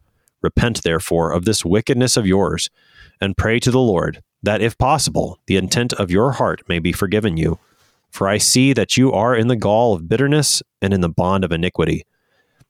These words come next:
And Simon answered, "Pray for me to the Lord, that nothing of what you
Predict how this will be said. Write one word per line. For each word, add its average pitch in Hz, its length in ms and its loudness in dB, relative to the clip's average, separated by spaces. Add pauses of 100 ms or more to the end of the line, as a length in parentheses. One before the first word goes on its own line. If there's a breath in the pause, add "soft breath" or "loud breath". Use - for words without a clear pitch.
(140)
And 90 140 -2
Simon 110 380 0
answered, 101 400 0 (200)
"Pray 120 360 0
for 135 140 -2
me 110 180 2
to - 100 -4
the 113 100 2
Lord, 82 420 0 (120)
that 98 160 -2
nothing 110 400 0
of 113 80 2
what 98 240 0
you 120 220 2